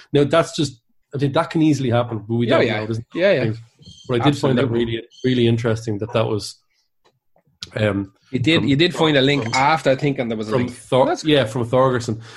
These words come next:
Speaker 1: So then I said, "Right, well, look at, we're bringing Throbbing Gristle in definitely officially now, and I want to now link them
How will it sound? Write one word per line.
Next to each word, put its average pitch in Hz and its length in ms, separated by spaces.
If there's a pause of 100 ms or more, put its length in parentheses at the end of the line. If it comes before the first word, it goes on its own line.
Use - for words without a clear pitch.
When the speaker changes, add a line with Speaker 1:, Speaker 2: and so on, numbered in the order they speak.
(140)
Speaker 1:
So 147 180
then 170 160
I 165 80
said, 131 200
"Right, 123 200
well, 127 100
look 143 160
at, 113 140 (600)
we're 135 280
bringing 143 240
Throbbing 123 300
Gristle 117 280
in 104 140
definitely 113 480
officially 113 480
now, 110 240
and 113 160
I 113 60
want 120 260
to 117 80
now 110 320 (240)
link 113 220
them 110 260